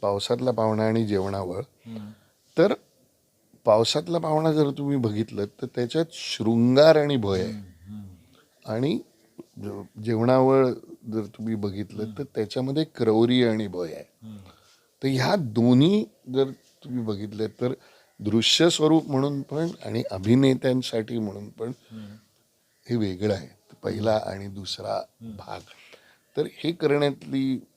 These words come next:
Speaker 1: त्यांनाही गंमत येईल आणि तो अनुभव
Speaker 2: हम्म.
Speaker 1: प्रेक्षकांना मिळेल असं
Speaker 2: हम्म.
Speaker 1: वाटलं.
Speaker 2: हम्म.
Speaker 1: अशी एक सगळ्याची प्रोसेस आहे. सुरुवात पुष्करपासून झाली
Speaker 2: मग
Speaker 1: त्याची.
Speaker 2: तुम्ही हे, ह्या तिघांबरोबर जे काम करताय, त्यांच्याबरोबर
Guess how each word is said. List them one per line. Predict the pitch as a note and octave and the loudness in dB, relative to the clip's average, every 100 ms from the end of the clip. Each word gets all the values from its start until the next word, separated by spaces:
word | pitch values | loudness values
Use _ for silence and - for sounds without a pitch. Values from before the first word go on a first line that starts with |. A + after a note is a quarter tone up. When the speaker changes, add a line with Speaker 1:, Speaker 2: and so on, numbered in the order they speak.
| _ - | _ -6
Speaker 1:
त्यांनाही | G#2+ A2+ B2 C3+ | -2 0 0 0
गंमत | A#2+ A2 A2 A2+ A#2 | 0 0 0 -2 -2
येईल | A2 G2+ | -4 -4
आणि | A#2 | -6
तो | A2+ C3 A#2 | -6 -6 -6
अनुभव | G#2 G#2+ G#2+ A2+ | -6 -4 -2 -4
Speaker 2:
हम्म. | - _ _ A2+ G#2 _ _ _ _ | -6 _ _ -20 -20 _ _ _ _
Speaker 1:
प्रेक्षकांना | G2+ F2+ - G#2 G#2 G#2 G#2+ G#2+ G#2+ G#2 | -14 -12 -12 -10 -6 -6 -6 -4 -4 -6
मिळेल | G2+ G2+ G#2 G2 G2 G#2+ - | -6 -6 -6 -8 -10 -12 -12
असं | G#2+ A2+ | -12 -10
Speaker 2:
हम्म. | A2 A#2 - | -10 -10 -8
Speaker 1:
वाटलं. | A2 A2 G#2 A2+ G#2+ | 0 0 0 -6 -6
Speaker 2:
हम्म. | G#2 - _ B2+ | -6 -10 _ -12
Speaker 1:
अशी | G#2+ E3+ D#3+ | -6 0 0
एक | D3 _ - - | 0 _ -18 -10
सगळ्याची | G#2+ A2 A2+ A#2+ A2 - _ - - _ - | -4 -4 -4 -6 -10 -12 _ -20 -20 _ -12
प्रोसेस | G2+ F#2 A#2 A2 G2 | -8 -6 -6 -6 -8
आहे. | - | -10
सुरुवात | - G#2+ A#2 C#3 | -6 0 0 0
पुष्करपासून | - A2+ - A2 A2 - B2+ A#2+ | -4 -8 -4 -4 -6 -8 -10 -10
झाली | F2+ | -10
Speaker 2:
मग | - - | -16 -20
Speaker 1:
त्याची. | A2+ - | -20 -16
Speaker 2:
तुम्ही | B2+ D3 | -12 -8
हे, | E3 F3 F3 - - | 0 2 2 0 -12
ह्या | A#2 G2+ B2 | -6 4 6
तिघांबरोबर | - B2 A2 A#2 C3 C#3 C3 C3 | 6 2 6 6 6 6 6 6
जे | A2+ B2 | 4 0
काम | - A2 A2 | 4 4 4
करताय, | A2 G2 G2+ F#2+ | 2 2 0 0
त्यांच्याबरोबर | G#2+ G#2 G#2 B2 B2+ B2 B2 C#3 | 0 -2 4 6 6 4 4 2